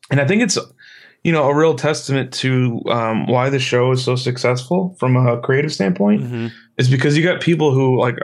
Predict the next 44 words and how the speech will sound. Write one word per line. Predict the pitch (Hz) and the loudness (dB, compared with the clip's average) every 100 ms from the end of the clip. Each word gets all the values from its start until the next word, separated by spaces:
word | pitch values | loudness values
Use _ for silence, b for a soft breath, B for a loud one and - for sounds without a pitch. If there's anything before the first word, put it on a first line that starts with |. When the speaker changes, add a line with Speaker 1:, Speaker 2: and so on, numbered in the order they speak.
| - | -4
Speaker 1:
are, | 123 127 127 | -2 -2 -2
it's | 127 139 | -2 0
a, | 147 90 | 0 0
like, | 127 131 | -2 -2
it's | - 131 | -2 0
a | |
labor | 131 123 120 120 | 0 2 0 0
of | 120 | -2
love, | 117 113 113 113 | 0 0 0 0
and | - 117 | -4 -4
it's, | 110 - | -4 -6
it's, | 123 - - | -6 -6 -6
it's | 123 - | -4 -2
something | 120 123 127 127 120 | -2 -2 0 0 2
that | 117 123 | 0 0
they | 120 | -2
believe | 117 117 113 117 127 | 0 0 0 0 0
in, | 113 110 107 - | 0 -2 -4 -8
Speaker 2:
Right. | 117 107 110 - | -12 -10 -12 -6
Speaker 1:
um, | 117 117 110 110 - | -4 0 0 0 0
regardless | 123 123 135 156 143 127 | 0 0 0 2 0 0
of | 113 110 | -2 -2
any | 113 | -6
sort | 113 104 113 | -4 -4 -4
of | 113 | -4
money | 107 107 110 113 | -4 -2 -4 -4
or | 110 117 117 | -2 0 0
any | 127 | 0
sort | 127 120 | 0 0
of | 113 | 0
network. | 113 110 113 113 113 | 0 0 -2 -2 -4
It's | - | -4
something | 139 127 120 | -2 0 -2
that | 113 110 | -2 0
they | 117 | 0
all | 117 117 - - | 2 -2 -6 -2
pull | 135 | 0
together | 135 131 120 113 113 110 110 B B B _ - | 0 0 0 0 0 -2 -6 B B B _ -6
and | 120 117 | -2 0
made | 117 120 | 0 0
something. | 117 117 113 110 | -2 -2 -2 -2
And | 113 | 0
it's, | 123 117 - | -2 -2 -4
it's, | 123 117 - - | -4 -4 -4 -6